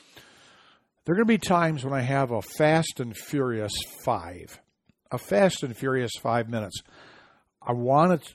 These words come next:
report on some things, but I wanna just give you the headline, which you probably have not heard or read. Uh, covid. We now know for a fact that there are nearly one hundred and twenty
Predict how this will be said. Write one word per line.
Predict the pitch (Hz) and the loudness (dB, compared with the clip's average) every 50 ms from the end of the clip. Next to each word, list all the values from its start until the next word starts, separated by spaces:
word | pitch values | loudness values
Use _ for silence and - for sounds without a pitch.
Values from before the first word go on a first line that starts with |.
| _ _ - | _ _ -8
report | 131 123 131 120 - - - 151 170 185 185 - - | -4 -4 -4 -4 -4 -2 2 6 6 6 4 2 -2
on | 135 131 135 131 | -2 -2 -2 -4
some | - - 131 127 | -6 -6 -6 -4
things, | - - 147 147 151 151 151 139 - - _ _ _ _ _ _ _ _ _ _ | -2 0 0 0 0 -2 -6 -8 -10 -12 _ _ _ _ _ _ _ _ _ _
but | - 123 | 0 2
I | 131 143 | 4 4
wanna | 170 190 208 208 196 175 | 4 4 2 2 2 0
just | 143 160 151 131 131 120 | 0 -2 -2 -4 -4 -4
give | 135 147 143 143 | -2 -2 0 0
you | 143 139 | 0 0
the | 127 123 117 | 2 2 2
headline, | 123 147 175 170 151 123 120 123 127 127 | 4 4 4 4 4 4 2 2 0 -4
which | 123 113 - | -6 -8 -6
you | 139 131 | -6 -8
probably | 120 - - 113 110 117 120 120 123 123 123 107 | -6 -4 -4 -2 -2 -2 -2 -2 -2 0 0 0
have | 120 117 117 110 110 | 0 0 -2 -2 -4
not | 110 104 107 113 - _ _ _ _ _ _ _ _ _ | -4 -4 -4 -4 -6 _ _ _ _ _ _ _ _ _
heard | - - - 147 143 156 170 175 - - | -8 -2 0 2 2 2 2 -2 -2 0
or | 160 165 170 160 | 0 0 2 2
read. | 135 120 117 117 120 120 123 117 - _ _ _ _ _ _ _ _ _ _ _ _ _ _ _ - | 2 2 2 2 2 0 -2 -6 -12 _ _ _ _ _ _ _ _ _ _ _ _ _ _ _ -2
Uh, | - 123 123 123 | 2 2 2 2
covid. | - - - 180 170 175 170 135 120 98 - - - - _ _ _ _ _ _ _ _ _ _ _ _ _ _ - | 0 0 2 6 6 6 6 4 0 -4 -6 -10 -20 -20 _ _ _ _ _ _ _ _ _ _ _ _ _ _ -6
We | 127 131 | -4 -2
now | 131 139 147 156 165 165 165 | 0 2 4 6 6 6 6
know | 156 156 160 151 143 139 139 - | 4 2 4 4 4 4 4 4
for | - 143 160 | 4 4 2
a | 147 | 4
fact | - 147 139 135 135 127 - _ | 4 4 4 4 4 2 -2 _
that | - - | -14 -8
there | - 123 | -6 -6
are | 123 | -6
nearly | 120 127 143 147 147 135 127 120 | -4 -2 0 0 2 2 2 0
one | 117 120 120 131 147 165 190 202 | -2 0 4 6 8 8 8 6
hundred | 185 - - - - - 247 226 202 139 113 107 95 - - - _ _ _ _ _ _ _ _ _ _ _ _ _ _ _ - | 2 -2 -4 -6 0 2 2 2 2 0 -4 -6 -10 -12 -14 -20 _ _ _ _ _ _ _ _ _ _ _ _ _ _ _ -8
and | 127 127 127 113 - | -6 -6 -6 -6 -8
twenty | - - 165 170 190 190 - - 214 208 202 180 | -4 0 0 0 0 0 -2 -2 -2 -2 -2 -4